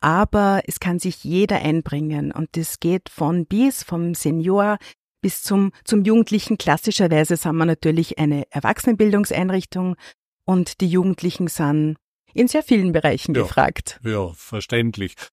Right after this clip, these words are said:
Speaker 2: Und was hat dich dahin gebracht, liebe Roswitha? Hast du immer schon für Heimatforschung, weil du das ein paar Mal im Mund geführt hast, gebrannt oder für Weiterbildung? Und,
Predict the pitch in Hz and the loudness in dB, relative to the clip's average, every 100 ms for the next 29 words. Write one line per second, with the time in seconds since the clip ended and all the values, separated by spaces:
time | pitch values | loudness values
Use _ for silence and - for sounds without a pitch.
0 | _ - 135 - 151 120 131 143 160 131 | _ -8 -8 -8 -16 -4 0 4 2 4
1 | 202 208 - 190 117 117 107 98 98 95 | 2 0 2 2 4 2 0 -2 -4 -6
2 | - - 110 101 104 104 - 110 - 107 | -6 -4 -2 0 -2 -2 -2 -4 -2 0
3 | 120 143 151 139 185 180 214 202 190 185 | 0 0 -2 -4 -2 0 0 0 0 -2
4 | - - _ _ _ 80 _ _ - - | -4 -20 _ _ _ -20 _ _ -12 0
5 | 143 139 123 120 - 131 180 214 196 - | 4 4 2 -2 -4 0 2 2 0 -2
6 | 160 180 - 185 190 151 135 135 135 123 | 0 0 0 -2 0 2 2 0 0 -2
7 | 135 139 135 143 131 170 - 156 156 143 | -4 -2 0 0 2 0 0 -2 0 0
8 | 151 - 147 - 131 139 196 - - - | 0 0 -4 -2 0 2 0 -4 -18 -20
9 | _ _ - 147 143 147 139 147 143 143 | _ _ -6 0 2 2 2 4 4 2
10 | 143 113 - 135 135 131 131 113 123 151 | -2 -10 -2 2 4 2 0 0 0 2
11 | - 180 196 190 180 196 202 165 143 | 2 0 2 0 2 2 0 -2 -4